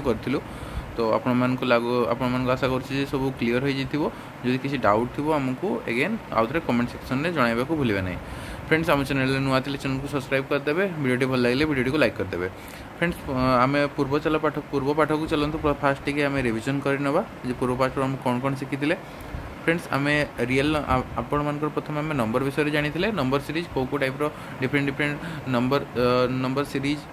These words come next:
ବିଷୟରେ ଭଲ କରି ଜାଣିଥିଲେ। ନ୍ୟାଚୁରାଲ୍ ନମ୍ବର, ରିଏଲ୍ ନମ୍ବର, ହୋଲ୍ ନମ୍ବର, ଫ୍ରାକ୍ସନାଲ୍ ନମ୍ବର, ଏ ବିଷୟରେ ଡିଟେଲ୍ସରେ ଜାଣିଥିଲେ। ତ ଫ୍ରେଣ୍ଡସ୍,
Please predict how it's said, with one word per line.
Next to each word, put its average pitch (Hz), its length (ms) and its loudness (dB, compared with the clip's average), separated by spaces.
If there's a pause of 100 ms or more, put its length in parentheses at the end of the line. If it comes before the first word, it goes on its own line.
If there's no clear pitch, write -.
ବିଷୟରେ 143 300 -2
ଭଲ 139 180 0
କରି 147 120 -2
ଜାଣିଥିଲେ। 143 340 0
ନ୍ୟାଚୁରାଲ୍ 135 420 0
ନମ୍ବର, 131 260 -2
ରିଏଲ୍ 127 280 0
ନମ୍ବର, 127 200 0
ହୋଲ୍ 127 320 2
ନମ୍ବର, 127 320 2
ଫ୍ରାକ୍ସନାଲ୍ 127 520 0
ନମ୍ବର, 127 260 -2
ଏ 127 80 -2
ବିଷୟରେ 139 300 -2
ଡିଟେଲ୍ସରେ 139 460 2
ଜାଣିଥିଲେ। 110 360 0 (680)
ତ - 40 -
ଫ୍ରେଣ୍ଡସ୍, 160 320 0